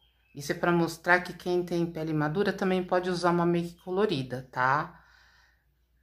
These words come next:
Uma make colorida, bem elegante, bem esfumada. Aí a gente vem com o roxo, ó,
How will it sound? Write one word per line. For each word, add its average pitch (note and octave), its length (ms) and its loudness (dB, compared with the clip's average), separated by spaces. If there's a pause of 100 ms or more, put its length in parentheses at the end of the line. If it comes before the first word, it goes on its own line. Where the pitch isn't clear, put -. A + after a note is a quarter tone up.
(1040)
Uma D3+ 100 0
make D#3+ 340 2
colorida, E3+ 580 2
bem F3 340 2
elegante, F3 1040 0 (2250)
bem E3+ 220 2
esfumada. D#3 1040 2 (540)
Aí D3 180 -4
a E3+ 60 2
gente F3+ 300 -2
vem E3+ 200 -4
com D#3 300 0
o - 20 2
roxo, G3 680 0
ó, - 160 -12